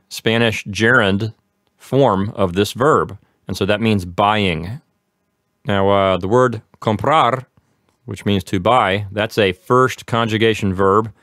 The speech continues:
Now let's look at a second conjugation verb. We're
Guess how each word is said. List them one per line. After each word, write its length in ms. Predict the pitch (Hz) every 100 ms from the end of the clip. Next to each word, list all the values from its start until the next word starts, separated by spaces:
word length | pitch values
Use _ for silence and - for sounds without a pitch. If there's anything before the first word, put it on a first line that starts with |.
| _ _ _
Now 220 | 101 101 139
let's 260 | 120 -
look 220 | 117 113
at 160 | 110 101
a 100 | 90
second 680 | - 139 175 127 101 104 107 _ _ -
conjugation 640 | 101 95 92 95 - 87
verb. 360 | 85 87 104 - _ _ _ _ _ _ _
We're 80 | 92